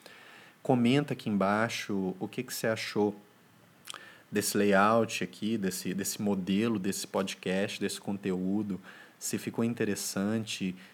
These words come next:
me diz aqui o que que você gostou, o que que você não gostou, que isso é muito importante pra ver se, se eu tô no caminho certo, se eu tô fazendo realmente algo que tá gerando valor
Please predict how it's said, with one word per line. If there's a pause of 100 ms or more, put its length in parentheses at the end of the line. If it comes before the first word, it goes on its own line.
me
diz
aqui (340)
o
que
que
você
gostou,
o
que
que
você
não
gostou,
que
isso
é
muito
importante
pra
ver
se,
se
eu
tô
no
caminho
certo,
se
eu
tô
fazendo
realmente
algo
que
tá
gerando
valor